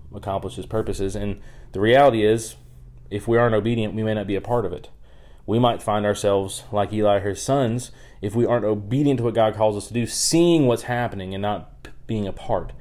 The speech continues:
of what God is doing. If God, if we won't allow ourselves to be used by God, he will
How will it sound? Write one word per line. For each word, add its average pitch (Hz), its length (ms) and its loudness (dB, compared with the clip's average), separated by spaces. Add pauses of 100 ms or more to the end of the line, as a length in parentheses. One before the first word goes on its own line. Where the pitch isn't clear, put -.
(400)
of 98 80 -6
what 87 200 -2
God 90 340 -4
is 87 120 -12
doing. 90 360 -8
If 92 140 -10
God, 120 360 6 (200)
if - 60 -14
we 131 60 4
won't 147 220 2
allow 110 400 4
ourselves 113 340 0
to 98 60 -10
be 104 80 -4
used 101 260 -4
by 95 140 0
God, 95 300 -2
he 107 120 -6
will 104 460 0